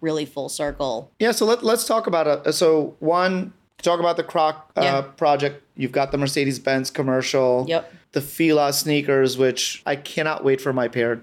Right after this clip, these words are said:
Speaker 2: to show
Speaker 1: <laughs>
Speaker 2: up. But, um, what is your approach to these opportunities? Is it, is it just having an open mind? But,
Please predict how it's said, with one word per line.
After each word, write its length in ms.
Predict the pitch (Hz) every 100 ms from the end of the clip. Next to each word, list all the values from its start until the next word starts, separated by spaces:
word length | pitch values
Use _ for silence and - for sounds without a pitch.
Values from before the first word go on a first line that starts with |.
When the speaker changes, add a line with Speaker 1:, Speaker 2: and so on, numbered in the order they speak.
| -
Speaker 2:
to 100 | 127
show 220 | 262 -
Speaker 1:
<laughs> 60 | -
Speaker 2:
up. 200 | - - _ -
But, 180 | 135 127
um, 400 | 123 123 123 - _ -
what 260 | 160 175 240
is 160 | 220
your 140 | 233 220
approach 400 | - 180 202 -
to 100 | 151
these 420 | 151 151 143 160
opportunities? 760 | 147 151 139 208 185 123 113 123
Is 220 | 127 135
it, 360 | 135 135 - -
is 220 | 135 127
it 100 | 131
just 300 | 123 135 131
having 340 | 143 147 151 147
an 80 |
open 260 | 143 143 143
mind? 460 | 135 139 160 214 208
But, 240 | -